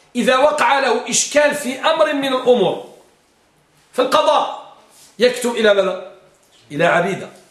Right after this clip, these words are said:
يكتب إلى عبيدة. فانظروا، وهو من أصحاب علي وعبد الله بن مسعود. حتى كان يقول ابن، ابن سيرين: "عبيدة من أروى الناس،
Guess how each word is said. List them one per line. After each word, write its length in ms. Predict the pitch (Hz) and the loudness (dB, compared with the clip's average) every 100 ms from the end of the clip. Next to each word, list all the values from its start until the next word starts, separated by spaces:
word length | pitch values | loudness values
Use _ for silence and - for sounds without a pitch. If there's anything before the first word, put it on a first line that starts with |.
| _ _ - - _ _ _ _ _ _ _ - 196 | _ _ -20 -20 _ _ _ _ _ _ _ -4 -2
يكتب 260 | 202 240 | -2 -4
إلى 240 | 240 196 180 | -6 -2 0
عبيدة. 400 | 156 147 - - - - - _ _ _ _ _ - | 0 -2 -6 -16 -20 -20 -20 _ _ _ _ _ -8
فانظروا، 680 | 160 202 226 262 - - - - _ _ _ _ _ _ _ _ _ _ _ _ _ _ - | -4 -2 2 2 2 -4 -12 -20 _ _ _ _ _ _ _ _ _ _ _ _ _ _ -10
وهو 180 | 139 180 | -2 0
من 100 | 190 | 0
أصحاب 500 | 175 - 196 190 165 | -2 0 2 2 2
علي 180 | 190 | 2
وعبد 300 | 208 180 165 | 2 0 0
الله 120 | 190 180 | 0 0
بن 80 | |
مسعود. 300 | 180 - - - _ _ _ _ _ _ _ _ _ _ _ _ _ _ _ - | -2 -4 -12 -18 _ _ _ _ _ _ _ _ _ _ _ _ _ _ _ -20
حتى 200 | - 196 | -6 -2
كان 180 | 190 185 | 0 2
يقول 260 | 175 180 | 0 -2
ابن، 380 | 147 165 165 151 - - _ - | -4 -4 -4 -6 -12 -20 _ -16
ابن 160 | 127 151 | -10 -8
سيرين: 440 | - 165 233 226 - - _ _ _ _ _ - | -4 -2 -2 -4 -10 -20 _ _ _ _ _ -10
"عبيدة 420 | 123 160 202 165 | -2 0 0 0
من 200 | 175 175 175 | 0 -2 0
أروى 420 | 208 185 170 180 | 0 0 0 -2
الناس، 800 | 160 147 156 214 220 214 - - | -2 -4 2 4 4 4 2 -4